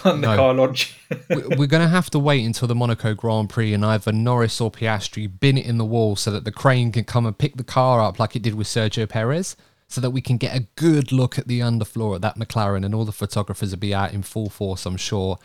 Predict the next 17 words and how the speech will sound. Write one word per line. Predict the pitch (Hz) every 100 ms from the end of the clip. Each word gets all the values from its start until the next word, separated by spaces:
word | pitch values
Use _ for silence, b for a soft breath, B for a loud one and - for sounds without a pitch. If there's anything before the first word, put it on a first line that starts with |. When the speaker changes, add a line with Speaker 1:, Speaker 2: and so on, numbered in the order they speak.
| b b b b
Speaker 2:
Um, | - 98 98
I'm | 95
sure | 98 113 98
Charles | - 104
Leclerc | 95 - 98 95 92 - b
or | 98
Max | 101 -
Verstappen | 98 - 92
will | 98
get | 90
one | 98 101
of |
their | 98 98
mates | 104 107 -
on | 98
their | 98
balconies | 90 107 104 - 95 95 -